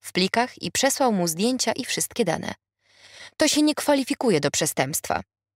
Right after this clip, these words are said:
Samobójstwo jak nic. Drzwi i okna zamknięte. Babka za stołem. Sama. Cały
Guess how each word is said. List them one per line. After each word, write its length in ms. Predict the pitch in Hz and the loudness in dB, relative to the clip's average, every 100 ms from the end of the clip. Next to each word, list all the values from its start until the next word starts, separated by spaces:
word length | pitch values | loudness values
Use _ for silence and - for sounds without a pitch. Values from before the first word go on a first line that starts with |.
| - | -2
Samobójstwo 800 | 180 160 165 262 - - 214 208 - 311 | 2 4 4 2 0 2 2 2 0 0
jak 220 | 311 - | 0 2
nic. 360 | 220 - - - _ _ _ | -2 -2 -6 -10 _ _ _
Drzwi 400 | 160 165 160 277 - | -4 -2 0 0 -2
i 100 | 226 | 0
okna 300 | 151 - 180 | 0 2 2
zamknięte. 580 | 220 214 175 139 - - _ _ | 2 0 -2 -2 -4 -8 _ _
Babka 500 | 156 160 143 - 165 | 0 2 2 2 2
za 120 | 190 233 | 2 2
stołem. 460 | - 170 147 147 - - | 4 4 2 -4 -10 -8
Sama. 440 | - 262 156 135 - _ - - - _ | 2 2 2 -2 -8 _ -20 -18 -18 _
Cały 380 | - 339 339 | 2 4 4